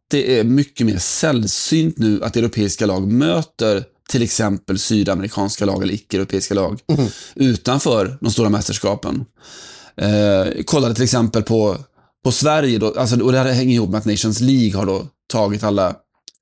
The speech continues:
Speaker 1: de här döda punkterna som förut var, var, var vänskaps-, eh, och träningslandskampstider.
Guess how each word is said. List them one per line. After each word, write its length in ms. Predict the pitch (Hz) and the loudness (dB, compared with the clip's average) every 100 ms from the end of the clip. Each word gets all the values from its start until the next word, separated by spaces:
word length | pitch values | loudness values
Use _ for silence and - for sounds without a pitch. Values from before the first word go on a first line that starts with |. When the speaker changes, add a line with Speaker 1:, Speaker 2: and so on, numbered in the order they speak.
| _ _ _ - | _ _ _ -2
Speaker 1:
de 100 | 110 | 0
här 120 | 107 | 2
döda 380 | 98 120 110 117 | 2 2 2 2
punkterna 400 | 135 113 107 104 | 2 0 0 -2
som 120 | 98 | -2
förut 200 | 104 98 | -2 0
var, 140 | 101 | 0
var, 400 | 82 104 98 92 - | 0 0 0 0 -2
var 160 | 107 | -2
vänskaps-, 840 | 104 107 101 - 101 - - - - | 0 0 -2 -2 -2 -2 -8 -10 -10
eh, 280 | - 64 65 | -8 -8 -10
och 180 | - - | -10 -6
träningslandskampstider. 1500 | 117 104 101 107 104 104 98 - - - 139 127 71 65 | -2 0 -2 -4 -4 -4 -4 -6 -10 0 2 2 0 -6